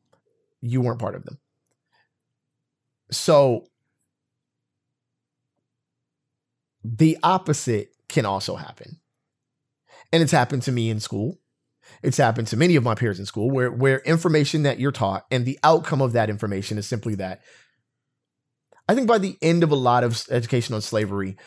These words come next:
what a lot of people have said to me, me, in a multiracial school is, "White people let you be free."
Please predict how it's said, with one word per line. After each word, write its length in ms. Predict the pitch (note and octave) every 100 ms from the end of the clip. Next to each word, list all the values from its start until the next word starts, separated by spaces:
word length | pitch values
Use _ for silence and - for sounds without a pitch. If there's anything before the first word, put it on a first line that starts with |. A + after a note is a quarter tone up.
| - -
what 180 | C3
a 40 | B2
lot 280 | B2 D3 D#3+
of 120 | C#3+
people 340 | B2+ G#2+ G#2+
have 180 | A2 G2+
said 320 | - B2+ A2
to 160 | - A#2
me, 640 | B2 D3 A#3 G3 B2 C3+ - _ _ _
me, 480 | B2 D#3 B2+ F2 - _ _ _ _ _ _ _ _ _
in 300 | A#2+ A#2 A2+ -
a 220 | G#2+ A2+
multiracial 960 | G2+ A2 G#2 A2 G#2 F#2 G2 G2+ - F#2+
school 340 | - F2 F#2
is, 420 | G#2 F#2 F2+ - - _ _ _ _ _ _ _ _ _
"White 440 | G#2+ G#2+ A#2 A2+ -
people 400 | A#2 G#2+ G#2 G#2
let 300 | A2 A2 -
you 320 | F#2+ F#2+ D#2
be 200 | D#2 E2
free." 340 | - - -